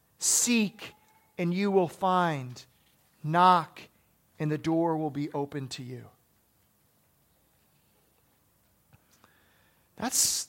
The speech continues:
that's some good grace. <laughs> That's a good thing after hearing all of these ethical teachings that he leaves us with that. But I think many of us,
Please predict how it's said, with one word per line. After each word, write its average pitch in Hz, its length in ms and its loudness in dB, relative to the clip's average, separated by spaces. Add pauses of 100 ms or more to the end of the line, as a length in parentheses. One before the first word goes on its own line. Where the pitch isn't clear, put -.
that's - 180 -4
some 285 220 -4
good 202 180 -8
grace. 170 680 -4 (160)
<laughs> - 20 -20 (260)
That's - 200 -4
a 233 40 0
good - 360 -6
thing 220 280 4
after 190 240 2
hearing 208 340 -4 (100)
all 226 460 2
of 180 180 0
these 202 380 -4
ethical 190 400 -4
teachings 156 760 -8 (240)
that 165 140 0
he 170 220 -8
leaves 185 360 -6
us - 240 -6
with 160 140 -10
that. 135 400 -10 (4000)
But 196 80 -2
I 196 100 6
think 247 260 0
many 220 380 4
of 196 160 4
us, - 720 2